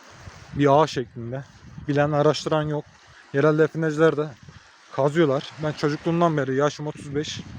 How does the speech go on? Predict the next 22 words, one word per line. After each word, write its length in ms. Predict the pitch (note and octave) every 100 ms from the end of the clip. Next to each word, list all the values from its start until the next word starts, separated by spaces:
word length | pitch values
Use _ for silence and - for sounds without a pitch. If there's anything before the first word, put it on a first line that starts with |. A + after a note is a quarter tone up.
| - - - - - - - A#2
e, 60 | A#2+ B2 - - -
bilmeyenler 380 | C#3 C#3 C#3 C3+
için, 260 | A#2+ - D3 - - - - - - - - - - - - - -
çocukluğumdan 560 | C3+ D3+ D#3+ F3 E3
beri 200 | C#3 C#3+ C#3+ - - - - - - - - - - - -
yirmi 240 | C#3+ D3
yirmi 200 | D3+ D#3
beş 160 | D#3 -
yıldır 300 | C3 C#3+ - - - - - - - - - -
bildiğim, 420 | C#3 C3+ C#3 C#3+
duyduğum 340 | D3+ D3 D#3 C3+ - - - - - - - - - - - -
pek 160 | D#3 -
çok 200 | D3 -
kişi, 220 | - D#3
işte 340 | B2+ - D3
define 440 | C#3 C#3+ D3+ D3 C3+
bulup 180 | C#3 C3+
yakalananlar 640 | D3 B2+ D3 D3 D3 D3 D3
mı 140 | D3
dersiniz? 580 | C#3 C#3 C#3+ C3+ - - - - - - - - - - - - -
İşte 160 | - C#3+
arayanlar, 580 | C#3 D3 D3 C#3+ D3